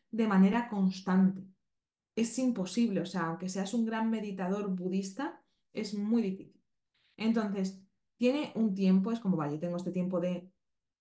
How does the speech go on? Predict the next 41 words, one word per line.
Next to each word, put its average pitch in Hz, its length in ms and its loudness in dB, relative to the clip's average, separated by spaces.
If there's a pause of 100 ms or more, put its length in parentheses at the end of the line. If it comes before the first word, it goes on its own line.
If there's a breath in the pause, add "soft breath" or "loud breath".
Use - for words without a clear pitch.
(140)
ondas 196 380 0
alfa", 294 320 0
y 311 40 2
de 262 80 2
repente 214 240 -4
mi 208 120 -4
cerebro 220 260 0
dice, 190 380 -6
"Hey, 294 240 2
vuelve 262 180 2
a 277 60 -2
conectar 262 340 -4
con 262 80 -2
lo 254 80 -2
que 240 60 -4
está 247 140 -4
pasando. 202 420 -4
¿Hay 262 140 2
algo 302 200 2
de 269 80 2
lo 247 60 0
que 240 60 -2
estar 233 200 -4
pendiente?". 277 420 0 (640)
Entonces, 233 420 2
tú 311 120 2
conscientemente 262 480 0
dices - 180 -4
a 190 40 -2
tu 190 80 -6
cerebro, 190 440 -4 (420)
"No, 269 140 0
no, 277 140 4
no, 247 340 0
la 202 80 -2
atención 208 420 -2
la 277 120 -4
tenemos 220 280 -4
en 226 60 -2
la 202 100 -4
comunicación". 180 640 0